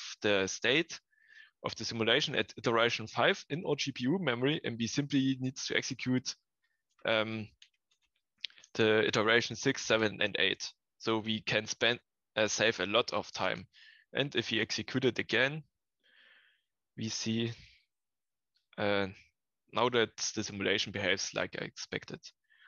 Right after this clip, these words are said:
So this is pretty cool, uh, for the, uh, workflow of the simulation. And now we want to add some analysis. And this we can also do with, and this kernel simply counts the n-,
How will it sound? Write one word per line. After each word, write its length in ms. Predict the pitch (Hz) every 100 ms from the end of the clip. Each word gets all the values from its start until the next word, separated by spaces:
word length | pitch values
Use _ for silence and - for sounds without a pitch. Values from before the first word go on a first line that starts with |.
| _
So 120 | -
this 220 | 104 147 139
is 220 | 113 - -
pretty 200 | 123 117
cool, 260 | - 120 120
uh, 100 | - - _
for 220 | - 110
the, 380 | 101 98 101 - - _ _ -
uh, 300 | 113 101 95
workflow 360 | 107 117 - 104
of 80 | -
the 100 | -
simulation. 520 | 95 92 107 101 - _ _ - - - - _ -
And 440 | 113 117 113 113 - - - _ _ _ _ _
now 540 | 110 123 156 151 143 131
we 140 | 117
want 220 | 113 120
to 180 | 113 -
add 160 | 120 -
some 540 | - - 107 104 98 -
analysis. 680 | 104 160 196 254 240 - - _ - _ -
And 80 |
this 280 | 120 123 -
we 80 | 120
can 260 | - 104 101
also 260 | 165 170
do 220 | 156 165
with, 340 | 151 120 113 - -
and 280 | 110 107
this 180 | 120 -
kernel 300 | - 123 120
simply 320 | - 113 113 107
counts 420 | 107 110 110 -
the 360 | 107 101 95
n-, 120 | 98